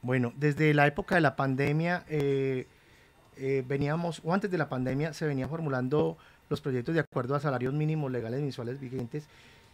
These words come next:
que son hasta ciento ochenta. Pero debido a, eh, digamos, las estrategias para poder abarcar más mercado, llegar a más proyectos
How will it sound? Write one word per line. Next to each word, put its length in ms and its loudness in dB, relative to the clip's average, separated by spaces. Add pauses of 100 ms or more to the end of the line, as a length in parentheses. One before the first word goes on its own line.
(120)
que 120 -2
son 160 -2
hasta 300 0
ciento 360 -4
ochenta. 500 0 (340)
Pero 240 2
debido 680 0
a, 580 0 (880)
eh, 80 -6
digamos, 320 0
las 240 4
estrategias 500 -2
para 180 2
poder 240 2
abarcar 380 2
más 140 2
mercado, 540 0
llegar 300 -4
a 100 -4
más 280 -4
proyectos 640 0